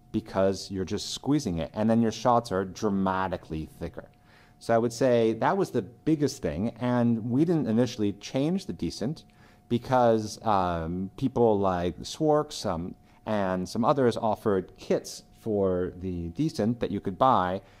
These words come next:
and they would put spacers in there, and you could choose just how extreme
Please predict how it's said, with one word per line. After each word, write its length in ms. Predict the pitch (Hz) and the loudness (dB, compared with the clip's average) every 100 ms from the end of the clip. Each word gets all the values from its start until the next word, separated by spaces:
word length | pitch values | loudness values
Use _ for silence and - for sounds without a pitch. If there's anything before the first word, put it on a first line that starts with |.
| - | -8
and 140 | 113 110 | -2 2
they 80 | 110 | 2
would 100 | 107 | 0
put 160 | 113 | -4
spacers 680 | - - 117 113 120 117 117 | -6 0 0 0 0 0 0
in 180 | 117 113 | -2 0
there, 200 | 110 110 | 2 2
and 140 | 98 | 0
you 60 | 101 | -2
could 160 | 101 | -4
choose 380 | - 123 107 98 | 2 4 4 0
just 240 | - 104 | -2 -4
how 440 | - 104 95 90 82 | 2 4 4 2 -2
extreme 760 | 101 - - 120 113 120 139 | -8 -8 -4 2 4 4 2